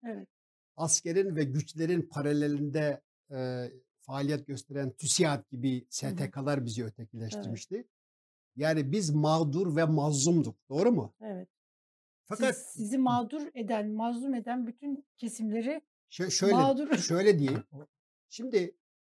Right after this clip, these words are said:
Speaker 2: bakın, İslami prensip şudur.
Speaker 1: Hı hı.
Speaker 2: Mağlupken zelil olmamak,
Speaker 1: Evet.
Speaker 2: galipken zalim olmamak esastır.
Speaker 1: Evet.
Speaker 2: Mağlupken, mesela ben şunu söyleyeyim. Siz benim Milli Eğitim Bakanlığımı,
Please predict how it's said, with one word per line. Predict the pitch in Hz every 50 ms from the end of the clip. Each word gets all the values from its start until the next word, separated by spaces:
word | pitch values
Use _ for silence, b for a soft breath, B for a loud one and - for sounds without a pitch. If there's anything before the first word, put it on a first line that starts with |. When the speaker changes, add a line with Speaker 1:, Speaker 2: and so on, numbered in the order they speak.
| _ _ _ _ _ - 131 120 123 123 127 - _ _ _
Speaker 2:
bakın, | 147 147 - - 143 123 - - _
İslami | 160 151 - - 175 175 175 196 220 -
prensip | - - 143 143 139 135 - 175 - -
şudur. | - 160 139 101 104 -
Speaker 1:
Hı | 98
hı. | 92 87 - - - - - - - - - - _ _ _ _ _ _ _ _ _ _ _ _ _ _ _ _ _ -
Speaker 2:
Mağlupken | 123 135 143 151 165 170 233 233 - _ - 196 196 180 160
zelil | 120 123 135 143 151 170 190 185
olmamak, | 190 - 123 113 104 104 107 107 131 156 _ _ _ _ _ _ _ 240
Speaker 1:
Evet. | 226 208 190 190 - _ _ _ _ _ _ _ _ _ _ _ _ _ _ -
Speaker 2:
galipken | 120 110 123 135 160 190 226 - _ 220 220 196
zalim | 160 117 131 143 143 156 165 185 175 160
olmamak | 147 127 120 117 110 110 110 - -
esastır. | 120 - - 110 107 - - - - - _ _ _ -
Speaker 1:
Evet. | 220 214 214 147 - _ _ _ _ -
Speaker 2:
Mağlupken, | 120 131 135 151 170 180 233 - - - 165 160 165 170 - _ _ _ _ _ _ _
mesela | 175 143 117 135 143
ben | 156 151
şunu | 135 - 175 175
söyleyeyim. | - - 143 117 110 147 202 - _ _ _ _ _ _ _ _ _ _ _ _ _ _ _ _ _ _ _
Siz | - 175 151 135
benim | 151 147 151 147
Milli | 151 151 156 156
Eğitim | 147 143 147 151 143 135
Bakanlığımı, | 135 - - 143 135 127 127 131 131 131 131 127 127